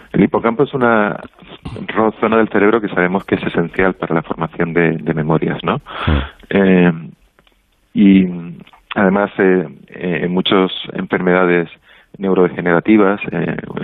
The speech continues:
Speaker 1: una de las regiones que se ve afectada es el hipocampo,
Speaker 2: Mm.
Speaker 1: normalmente asociada a, a problemas cognitivos y a un, a, hay un deterioro de la memoria. Entonces,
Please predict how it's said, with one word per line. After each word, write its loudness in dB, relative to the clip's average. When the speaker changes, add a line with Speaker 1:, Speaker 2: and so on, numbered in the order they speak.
Speaker 1:
una 0
de 4
las 2
regiones -2
que -2
se -6
ve 2
afectada -2
es -4
el 0
hipocampo, -8
Speaker 2:
Mm. -12
Speaker 1:
normalmente 0
asociada 0
a, -4
a -12
problemas 0
cognitivos -2
y -4
a -4
un, -6
a, -4
hay 2
un 2
deterioro 2
de 4
la 2
memoria. -6
Entonces, 2